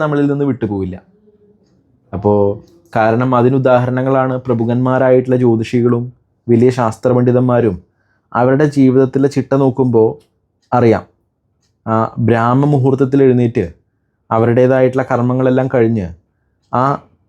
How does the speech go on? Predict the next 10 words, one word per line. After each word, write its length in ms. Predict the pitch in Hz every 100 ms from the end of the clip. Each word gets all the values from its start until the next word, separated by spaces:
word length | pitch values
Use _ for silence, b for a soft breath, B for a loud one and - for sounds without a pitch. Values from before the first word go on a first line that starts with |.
| _
പഠനാദി 560 | 135 131 139 147 151 160 156
വിഷയങ്ങളും 600 | 151 156 156 151 156 180 -
അല്ലെങ്കിൽ 260 | 143 147 147
പഠിപ്പിച്ചു 420 | 139 139 156 156 170
കൊടുക്കുക 280 | 160 147 151
എന്നുള്ളതായിട്ടുള്ള 580 | 147 147 143 147 143 143
വലിയ 200 | 143 139 139
ഉദ്യമവും 500 | 120 120 139 131 92 - _ _ _ _ _ _ -
അവർ 240 | 120 131 135 147 _ 123
നടത്തിയിരുന്നു. 560 | 117 104 117 110 98